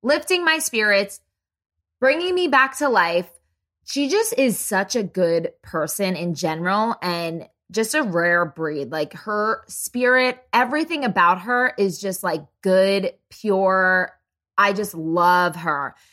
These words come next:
She actually has a new podcast coming out. It's called In the Cards and Stars. I think it might be out already. And her cover photo is so hot. So shout out to Brittany Madrid. You are the best. Not only is she, like,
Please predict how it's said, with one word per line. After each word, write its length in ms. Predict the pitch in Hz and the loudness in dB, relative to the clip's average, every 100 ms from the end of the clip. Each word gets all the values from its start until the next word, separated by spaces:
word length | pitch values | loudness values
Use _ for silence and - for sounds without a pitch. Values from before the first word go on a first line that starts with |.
| _ | _
She 180 | - 277 | -4 2
actually 300 | 269 311 480 | 4 4 2
has 140 | 403 285 | 2 0
a 60 | |
new 260 | 226 214 214 | 0 0 -2
podcast 580 | 208 185 185 254 233 - | 2 2 2 0 -2 -2
coming 300 | 262 262 269 | -6 -2 2
out. 220 | 269 226 | 2 0
It's 120 | 208 | -4
called 320 | 240 214 185 - | -4 -2 -2 -4
In 180 | 208 233 | -2 -2
the 100 | 240 | -2
Cards 420 | 226 202 208 190 | 0 2 2 0
and 180 | 196 190 | -4 -4
Stars. 760 | - 196 180 185 226 285 294 - | -4 0 4 4 4 2 0 -4
I 80 | |
think 180 | 214 339 | -4 -6
it 80 | 403 | -8
might 160 | 285 220 | -8 -6
be 120 | 190 | 0
out 200 | 185 196 | 2 2
already. 400 | 165 131 135 160 | -4 -10 -14 -12
And 140 | 190 196 | -6 -4
her 140 | 208 | -4
cover 400 | 208 180 180 214 | -6 -6 -4 -4
photo 560 | 214 262 262 269 262 - _ | -2 0 2 2 0 -4 _
is 240 | 180 175 156 _ _ | -6 -6 -6 _ _
so 500 | - - - 214 285 | -20 -8 2 4 4
hot. 420 | 208 175 175 - | 4 4 4 0
So 360 | - 170 170 - | -4 0 0 -2
shout 320 | - 208 233 | -2 2 2
out 160 | 285 285 | 2 -2
to 60 | |
Brittany 280 | 233 226 226 | -4 -4 -4
Madrid. 480 | 220 196 190 185 185 | -6 0 2 2 -2
You 260 | 165 175 220 | -12 -2 0
are 140 | 233 | 0
the 80 | 220 | 2
best. 300 | 196 185 185 | 2 2 0
Not 160 | 214 226 | -2 -2
only 260 | 262 254 | -6 -8
is 120 | 208 | -8
she, 180 | - 214 | -8 -4
like, 340 | 196 170 - | -2 -2 -4